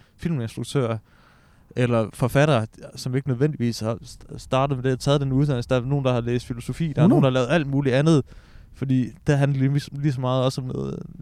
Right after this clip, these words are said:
Speaker 1: livserfaring, ikke?
Speaker 2: Hundrede procent.
Speaker 1: Læst, læst en helvedes masse bøger, skønlitteratur.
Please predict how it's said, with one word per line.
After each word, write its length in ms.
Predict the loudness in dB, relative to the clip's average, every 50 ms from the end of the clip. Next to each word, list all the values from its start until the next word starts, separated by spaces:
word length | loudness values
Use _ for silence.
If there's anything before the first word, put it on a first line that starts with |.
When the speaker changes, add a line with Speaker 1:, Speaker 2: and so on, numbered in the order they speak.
| -18 -18 -16 -10 -2
Speaker 1:
livserfaring, 640 | 2 2 4 4 2 0 0 0 -2 -2 -2 -2 -4 -4
ikke? 120 | -4 -6 -10 -18 -20 -20 2
Speaker 2:
Hundrede 260 | 6 8 8 10 10
procent. 280 | 8 8 6 4 4 4
Speaker 1:
Læst, 60 | 2
læst 260 | 0 0 0 -2 -4
en 100 | -8 -4
helvedes 400 | -2 0 0 2 2 0 0 0
masse 360 | -2 -4 -4 -4 -4 -6 -6 -6 -4 -2
bøger, 300 | 0 2 2 2 0 -2 -6 -12 -18 -20 _ _ -20
skønlitteratur. 840 | -16 -6 -4 -2 -2 0 0 0 -2 -2 -4 -4 -4 -4 -4 -6